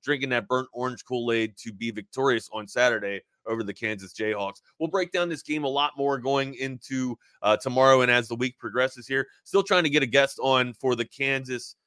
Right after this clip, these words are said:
uh, Jayhawks squad here, or, or whoever covers Rock Chalk here, trying to get them on to break down a little bit of this team in depth,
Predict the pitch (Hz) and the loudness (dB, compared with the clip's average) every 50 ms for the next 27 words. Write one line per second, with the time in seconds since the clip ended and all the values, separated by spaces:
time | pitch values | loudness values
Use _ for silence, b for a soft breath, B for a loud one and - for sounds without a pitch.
0 | _ _ _ _ - 104 107 107 104 101 101 104 101 98 92 - - 127 131 131 | _ _ _ _ 0 2 4 4 4 4 4 2 0 -2 -4 -4 0 2 2 2
1 | 127 113 117 107 107 104 - - - - - 113 113 110 107 104 104 101 101 107 | 2 2 2 2 2 0 -2 -8 -16 -8 0 4 4 6 6 6 4 0 -2 -2
2 | 107 104 104 104 104 - _ _ _ _ _ 98 101 101 104 98 107 107 104 104 | -2 0 0 0 -2 -4 _ _ _ _ _ 0 2 2 2 2 0 -2 -2 -2
3 | 117 120 123 127 117 117 110 - 131 120 110 110 101 - 117 113 110 107 - - | 0 2 2 2 2 0 0 0 0 2 2 0 -2 2 2 2 2 2 0 0
4 | 127 110 107 107 - - 107 104 101 - _ _ _ _ - 156 151 147 139 131 | 2 4 4 2 0 -2 -4 -4 -4 -4 _ _ _ _ -4 -2 -2 -2 -2 -4
5 | 139 - 151 135 131 127 127 120 110 98 - 131 127 131 - 131 123 123 120 120 | -6 -6 -6 -4 -4 -4 -4 -4 -6 -2 0 0 0 0 0 -2 -2 -2 -2 -2
6 | 123 120 120 117 117 117 117 107 107 - - - 131 123 123 120 113 - _ _ | -2 -2 -2 -2 -4 -4 -4 -6 -8 -10 -12 -10 -10 -8 -8 -8 -10 -14 _ _
7 | _ _ _ - 110 110 107 104 95 - 113 113 110 - - _ | _ _ _ -6 -6 -6 -6 -4 0 2 4 4 4 0 -6 _